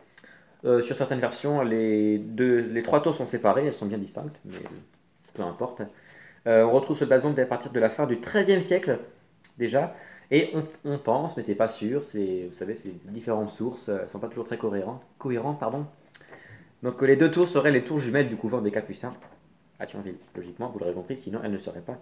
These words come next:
sur les armoiries. Voilà, prochaine fois, eh ben, je ferai les trois ou quatre, euh, villes, euh, qui suivent dans la liste. Je ne m'en souviens pas, je pense qu'il y a Sarreguemines dedans, mais, euh, je suis pas sûr.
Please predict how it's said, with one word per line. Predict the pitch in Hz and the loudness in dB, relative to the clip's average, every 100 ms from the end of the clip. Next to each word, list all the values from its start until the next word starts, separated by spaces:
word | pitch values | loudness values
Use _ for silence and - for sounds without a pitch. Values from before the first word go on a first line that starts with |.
| - | -16
sur | - 135 147 147 - - _ _ - | -10 -4 -4 -6 -16 -20 _ _ -14
les | - | -10
armoiries. | 110 95 - - - - | -8 -10 -14 -18 -18 4
Voilà, | 185 180 - - - - - - _ | 8 8 6 -2 2 2 0 -14 _
prochaine | 190 185 165 | -2 -2 -6
fois, | 151 160 165 | -2 2 2
eh | |
ben, | 135 | 0
je | 127 123 | -2 -4
ferai | - 110 | -2 2
les | 135 117 | 2 0
trois | - 143 | 6 8
ou | 143 | 8
quatre, | 135 113 | 6 2
euh, | 120 107 | 4 4
villes, | 107 127 123 | 4 4 6
euh, | 113 104 101 101 | 8 8 8 4
qui | 104 | 0
suivent | 107 110 | -8 -2
dans | 110 | 0
la | 95 | 2
liste. | 131 - 123 107 | 0 0 0 0
Je | 104 | 0
ne | 104 | 0
m'en | 101 | -2
souviens | - 113 104 101 | -4 -6 -6 -4
pas, | - 123 156 190 220 | 0 2 2 -2 -4
je | 113 | -6
pense | 104 131 123 - | -8 -10 -12 -14
qu'il | - 101 | -8 -4
y | 104 | -2
a | 113 | -2
Sarreguemines | - 113 110 120 110 | -6 -2 -2 -2 -4
dedans, | 101 127 | -4 -4
mais, | 135 | -4
euh, | 107 | -6
je | 92 | -6
suis | - | -8
pas | - | -8
sûr. | 107 | -8